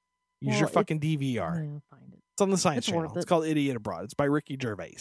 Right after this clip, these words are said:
Speaker 2: Okay,
Speaker 1: And
Speaker 2: but as
Speaker 1: it's
Speaker 2: far as you were talking about,
Speaker 1: hilarious.
Speaker 2: about balance, though, e-,
Speaker 1: Right.
Speaker 2: equally annoying are the broadcasts, podcasts, blogs, whatever, that try to be, like,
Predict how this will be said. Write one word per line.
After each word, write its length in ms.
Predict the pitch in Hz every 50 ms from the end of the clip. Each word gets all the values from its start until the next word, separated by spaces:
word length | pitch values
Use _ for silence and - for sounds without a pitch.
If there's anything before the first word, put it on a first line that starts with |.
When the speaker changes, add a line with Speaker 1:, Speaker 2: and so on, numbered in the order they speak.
| - - - _ _ _ _ _ _ _ _ _ _ _ _ _ _ _ - 190
Speaker 2:
Okay, 160 | 190 180 220
Speaker 1:
And 60 | 220
Speaker 2:
but 60 | 220
as 20 | 226
Speaker 1:
it's 80 | 220
Speaker 2:
far 160 | 220 254 262 269
as 80 | 262
you 80 | 254 240
were 20 |
talking 200 | - 240 226 226
about, 260 | 214 190 190 185 180
Speaker 1:
hilarious. 20 | 165
Speaker 2:
about 220 | 185 180 175 156
balance, 440 | 160 185 185 180 180 175 170 170 -
though, 280 | - 165 156 160 165 - -
e-, 160 | - - 233
Speaker 1:
Right. 120 | 240 101 - -
Speaker 2:
equally 480 | 247 269 247 - 247 240 240 226 214
annoying 720 | 202 185 185 185 180 180 175 165 165 160 170 170 170 175 - - -
are 720 | 170 180 180 170 170 170 170 170 170 170 170 170 170 165 - _ _ _ _ _ _ _ _ _ _ _ _ _ _ _ _ _ _ _ _ _ _ _ _ _ _ _ _ _ _ -
the 460 | 185 175 156 151 156 - 87 - - -
broadcasts, 840 | - 180 190 165 - 175 160 151 160 156 - 165 160 156 156 160 - - -
podcasts, 840 | - 160 156 156 143 - 160 156 151 151 151 151 151 - - - - - - _ _ _ _ _ - 160
blogs, 600 | 147 165 156 156 156 156 156 156 165 165 160 160
whatever, 400 | 165 170 165 160 156 165 170 165
that 200 | 165 165 - -
try 220 | - 196 185 180 175
to 80 | 175
be, 460 | 160 180 175 170 170 170 170 170 160 -
like, 320 | 147 156 160 156 - _